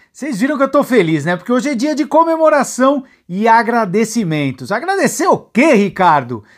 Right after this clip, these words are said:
Bom, é que amanhã vai fazer um ano de nossa estreia.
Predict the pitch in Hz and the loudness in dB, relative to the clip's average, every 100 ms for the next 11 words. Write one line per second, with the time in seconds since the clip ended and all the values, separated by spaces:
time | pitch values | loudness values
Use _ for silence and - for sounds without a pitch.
0 | _ - 180 170 185 214 277 208 196 233 | _ -2 0 2 0 0 2 2 2 0
1 | - _ _ 254 311 320 220 320 302 - | -4 _ _ -2 2 2 2 0 -4 -8
2 | 302 403 392 320 392 226 175 269 294 311 | -8 0 4 4 4 0 -2 -2 -2 0
3 | 339 247 226 254 294 156 104 | -2 -4 -2 2 2 2 -4